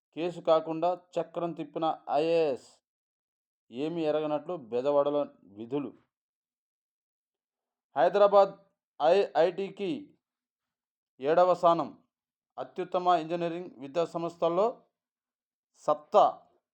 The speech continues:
overall-లో పన్నెండవ ర్యాంకు. రాష్ట్ర ప్రభుత్వ వర్సిటీల జాబితాలో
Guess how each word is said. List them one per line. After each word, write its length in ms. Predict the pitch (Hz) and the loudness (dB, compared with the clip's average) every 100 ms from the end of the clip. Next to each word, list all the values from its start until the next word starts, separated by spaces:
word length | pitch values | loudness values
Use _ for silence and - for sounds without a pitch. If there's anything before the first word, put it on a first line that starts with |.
| _ _ _ _ _ _ _ _ _ _ _ _ _ _ - | _ _ _ _ _ _ _ _ _ _ _ _ _ _ -6
overall-లో 800 | 123 156 156 160 156 160 190 - _ - | 0 2 4 4 2 -4 -6 -10 _ -12
పన్నెండవ 420 | 147 160 156 151 | -8 -6 -2 0
ర్యాంకు. 380 | 139 139 117 - _ _ _ _ - | 0 -2 -6 -18 _ _ _ _ -6
రాష్ట్ర 340 | 120 147 - | -2 -2 -2
ప్రభుత్వ 420 | 151 151 147 147 | -8 -8 -8 -8
వర్సిటీల 560 | 139 135 135 135 143 135 | -4 -4 -6 -12 -10 -10
జాబితాలో 760 | 107 117 127 135 135 123 104 | -8 -6 -6 -6 -6 -6 -8